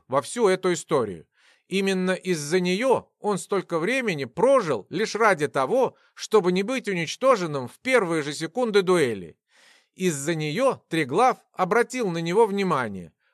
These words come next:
а братство приняло в свои ряды. Из-за нее он вынужден играть роль засланного казачка, каждый день рискуя жизнью. Из-за нее до сих пор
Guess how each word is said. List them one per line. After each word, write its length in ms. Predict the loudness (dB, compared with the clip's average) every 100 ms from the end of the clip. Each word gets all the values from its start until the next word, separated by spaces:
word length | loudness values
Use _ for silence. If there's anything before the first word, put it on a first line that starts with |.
| _
а 160 | -2 -2
братство 680 | 2 2 2 0 -8 -10 -10 _
приняло 400 | -2 0 2 0
в 60 | 0
свои 300 | 2 4 4
ряды. 420 | 2 -2 -10 -12 _ _ _ -6
Из-за 420 | 0 0 2 -2
нее 520 | 0 -2 2 2 0 _ _
он 240 | 0 0 0
вынужден 580 | -2 0 -2 -2 -2
играть 400 | -2 0 0 0
роль 220 | 2 2 2
засланного 680 | 2 2 2 -4 -2 -4
казачка, 720 | 0 0 0 -2 -4 -6 -8 _ _ _ 0
каждый 420 | 2 2 -2 -8
день 400 | -4 -2 -2 -6 -4
рискуя 520 | -2 -2 -2 2 2
жизнью. 640 | 4 2 2 -4 -12 -14 _ _ _ -4
Из-за 400 | 2 2 2 0
нее 420 | 0 -2 2 0
до 160 | 2 -2
сих 300 | -2 -10 -4
пор 380 | 2 2 2